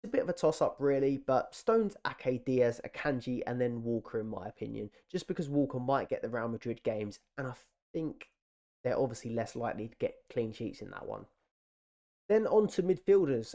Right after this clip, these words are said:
and Man City have a lot of good options in midfield.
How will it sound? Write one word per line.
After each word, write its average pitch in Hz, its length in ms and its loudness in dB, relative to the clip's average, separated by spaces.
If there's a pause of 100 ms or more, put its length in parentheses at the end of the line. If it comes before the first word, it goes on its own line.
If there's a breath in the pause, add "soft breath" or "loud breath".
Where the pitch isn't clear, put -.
and 147 440 4 (840 soft breath)
Man 180 220 4
City 190 460 2
have 165 300 2
a - 80 0
lot 151 300 8
of - 140 -2
good 143 160 6
options 139 400 0
in 131 100 0
midfield. 127 580 4